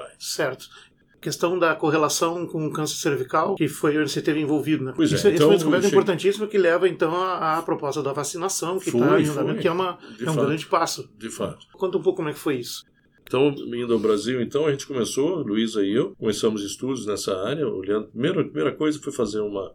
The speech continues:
Speaker 1: epidemiologia molecular, usando os métodos da época, que é pra dete-, pra detecção do, do vírus do H P V em amostras do colo do, de útero, é... Afinal de contas, era um estudo demonstrativo. Fizemos um estudo em Recife e em São Paulo,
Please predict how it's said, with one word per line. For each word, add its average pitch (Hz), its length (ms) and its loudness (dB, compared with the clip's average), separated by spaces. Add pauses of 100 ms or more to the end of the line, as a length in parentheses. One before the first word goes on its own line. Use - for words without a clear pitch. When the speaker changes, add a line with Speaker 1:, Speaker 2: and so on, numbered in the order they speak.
Speaker 1:
epidemiologia 110 500 2
molecular, 104 720 0
usando 107 280 -2
os 92 120 -10
métodos 123 380 2
da 98 180 -2
época, 131 460 -2
que - 120 -10
é 90 80 -6
pra - 180 -6
dete-, 92 260 -8
pra 90 280 -6
detecção 101 680 -4
do, 95 180 -6
do 101 160 -2
vírus 101 280 0
do 101 80 2
H 92 140 0
P 98 120 -6
V 131 320 0 (100)
em 90 240 -12
amostras 90 760 -8
do 90 80 -18
colo 95 280 -4
do, 90 220 -16
de 87 140 -14
útero, 120 600 0
é... 82 480 -12 (200)
Afinal 87 180 -12
de - 60 -20
contas, 123 240 -2
era 123 100 0
um - 20 0
estudo 120 260 -6
demonstrativo. 123 720 -2
Fizemos 120 280 0
um - 20 0
estudo 110 300 0
em 101 60 -2
Recife 175 520 -4
e 127 320 -4
em 110 60 -4
São 95 240 -2
Paulo, 78 360 -6